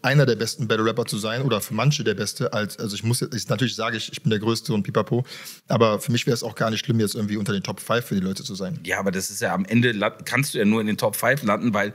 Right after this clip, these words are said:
Speaker 2: es ist ja nur noch Geschmäcker. Das ist ja in
Speaker 1: Ja.
Speaker 2: Amerika die Diskussion. Ist es Nas, Eminem, Jay-Z, Big
Speaker 1: Ja, okay,
Speaker 2: Pac, wer
Speaker 1: klar.
Speaker 2: ist es so, ne? Es, du hast so
Speaker 1: Geschmacksfrage, ja.
Speaker 2: zehn Namen, die immer wieder auftauchen und dann ist es doch nur Geschmack so, ne?
Speaker 1: Ja.
Speaker 2: Also
Speaker 1: Wer ist für dich?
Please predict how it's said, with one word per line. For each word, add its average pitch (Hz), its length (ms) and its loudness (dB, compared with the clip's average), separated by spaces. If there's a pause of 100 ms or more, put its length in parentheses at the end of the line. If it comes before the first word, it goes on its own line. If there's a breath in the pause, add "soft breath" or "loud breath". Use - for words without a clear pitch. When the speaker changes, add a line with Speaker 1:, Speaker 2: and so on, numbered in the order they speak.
(220 loud breath)
Speaker 2:
es - 160 -2
ist 123 100 -10
ja 120 80 0
nur 123 120 4
noch 123 160 0
Geschmäcker. 120 420 -2
Das 95 160 0
ist 123 120 -8
ja 117 80 0
in 113 60 0
Speaker 1:
Ja. 107 80 2
Speaker 2:
Amerika 147 360 0
die 120 160 -4
Diskussion. 113 560 -2 (240 loud breath)
Ist 120 160 2
es 113 160 -6
Nas, 143 320 2
Eminem, 123 460 -2
Jay-Z, 110 500 -4
Big 117 140 2
Speaker 1:
Ja, 110 160 2
okay, 104 60 2
Speaker 2:
Pac, 117 100 2
wer 95 60 -2 (120)
Speaker 1:
klar. - 60 0
Speaker 2:
ist - 180 -2
es 95 180 -6
so, 92 100 -6
ne? 113 120 0
Es, - 160 -2
du 101 80 -4
hast 123 160 2
so 120 60 -4
Speaker 1:
Geschmacksfrage, - 20 -
ja. 190 40 -6 (300)
Speaker 2:
zehn 196 80 4
Namen, 180 360 2 (280 loud breath)
die 170 140 0
immer 170 240 4
wieder 156 220 2
auftauchen 135 680 2 (240 loud breath)
und 104 160 0
dann 120 120 4
ist 123 140 -2
es 120 120 -8
doch 113 160 -6
nur 135 500 2
Geschmack 110 460 0
so, 80 180 -6
ne? 90 180 2
Speaker 1:
Ja. 98 200 2 (180)
Speaker 2:
Also 101 460 -2
Speaker 1:
Wer 113 100 0
ist 113 120 -2
für 117 80 -2
dich? 139 260 -2